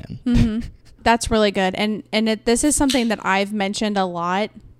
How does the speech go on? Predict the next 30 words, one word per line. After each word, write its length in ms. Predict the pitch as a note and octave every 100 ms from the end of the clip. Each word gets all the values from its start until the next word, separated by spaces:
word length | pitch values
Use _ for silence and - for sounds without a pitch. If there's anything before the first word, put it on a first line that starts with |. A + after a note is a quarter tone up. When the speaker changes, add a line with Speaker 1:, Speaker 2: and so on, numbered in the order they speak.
| - -
Speaker 2:
If 280 | A#3 A3+ G#3+
you 340 | G3+ B3 D4
are 140 | E4
going 600 | B3 G3+ G3 G3 G#3 A3
in 120 | G#3+ G3+
the 60 |
opposite 720 | F#3 F3 F#3 G3+ - - G3+
direction 520 | G3 F3+ F3+ - G3
of 120 | G3 F3+ -
everyone 520 | F#3+ F#3+ F#3+ F#3+ F#3
else, 520 | F3+ F#3+ G#3+ - - _ -
that's 240 | C4 A#3
a 80 | E3
good 340 | - - - E3
thing. 320 | D#3 - G3 - _ - -
It's 220 | C4 C4
a 80 | C4
really 400 | G#3+ G3 G3+ G3
good 260 | F3+ D3 B2
thing. 280 | A#2 A2+ - - - - -
Speaker 1:
Yeah. 160 | - - - - - -
Speaker 2:
And 140 | B3+
now 240 | B3 A#3+
I'm 140 | A#3+ B3
not 240 | B3 A#3
saying 500 | - A#3+ A#3 A#3 A#3+
if 220 | - A3 A3
you're 140 | A3
sitting 340 | A3 A3+ A3
here 420 | A#3 A#3 A3+ A#3